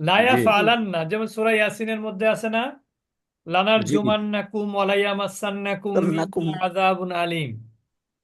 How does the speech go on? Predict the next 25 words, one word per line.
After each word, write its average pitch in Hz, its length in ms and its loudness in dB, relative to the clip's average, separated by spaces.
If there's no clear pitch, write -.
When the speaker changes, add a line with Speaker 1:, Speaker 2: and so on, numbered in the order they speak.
Speaker 1:
এটা 170 240 0
হচ্ছে 214 180 0
লাম 202 300 0
লিত 196 240 0
তাকিদ। 156 640 -2
তাহলে 170 160 0
আমরা 214 160 2
তিন 220 320 0
ধরনের 233 360 0
লাম 196 300 -2
পড়লাম। 151 400 -2
প্রথমটা 208 400 -6
হচ্ছে 220 220 -4
লাম 190 340 0
লিল 185 260 -2
আমর, 185 480 0
তারপরেরটা 202 680 0
লাম 190 280 2
লিত 190 180 -2
তালিল, 190 680 0
আর 160 200 0
একটা 190 340 0
হচ্ছে 220 360 -4
লাম 190 540 -2
লিত 196 280 -2